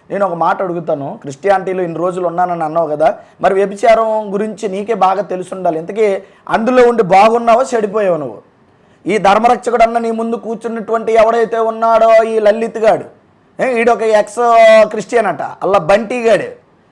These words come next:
ఎలుగుబంటి గాడు, ఆడు ఎక్స్, ఎక్స్ క్రిస్టియన్ అంట. ఆడి తర్వాత ఎవడో, తర్వాత అమారా ప్రసాద్ గాడు, ఆడు ఎక్స్ క్రిస్టియన్ అంట.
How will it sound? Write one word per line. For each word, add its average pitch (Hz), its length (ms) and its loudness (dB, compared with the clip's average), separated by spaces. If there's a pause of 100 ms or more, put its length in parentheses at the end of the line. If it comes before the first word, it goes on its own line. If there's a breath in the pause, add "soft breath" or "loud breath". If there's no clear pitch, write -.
(160)
ఎలుగుబంటి 233 460 0
గాడు, 202 220 2
ఆడు 202 240 4
ఎక్స్, 226 300 4
ఎక్స్ 220 280 2
క్రిస్టియన్ 220 440 0
అంట. 175 160 -6 (380 soft breath)
ఆడి 214 200 4
తర్వాత 226 400 4
ఎవడో, 240 300 4
తర్వాత 226 300 2
అమారా 233 300 4
ప్రసాద్ 226 380 2
గాడు, 214 160 0
ఆడు 208 280 4
ఎక్స్ 233 260 4
క్రిస్టియన్ 214 400 -2
అంట. 170 160 -4